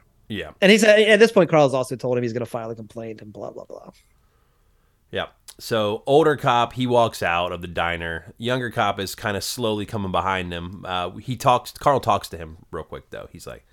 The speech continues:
Speaker 1: "Hey, tell me about yourself." And we find out this is where he's a year in the force, and, uh, he joined because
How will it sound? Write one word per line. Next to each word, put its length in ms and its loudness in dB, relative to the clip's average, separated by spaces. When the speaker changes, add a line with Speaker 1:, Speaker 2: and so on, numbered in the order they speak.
Speaker 1:
"Hey, 140 -8
tell 220 -4
me 100 -4
about 180 -8
yourself." 500 -16
And 300 -14
we 80 -12
find 240 -2
out 220 2
this 120 -6
is 120 -14
where 260 -4
he's 240 -18
a 60 -14
year 240 -6
in 80 -4
the 60 -8
force, 600 0
and, 340 -4
uh, 200 -4
he 140 -10
joined 640 -2
because 800 -4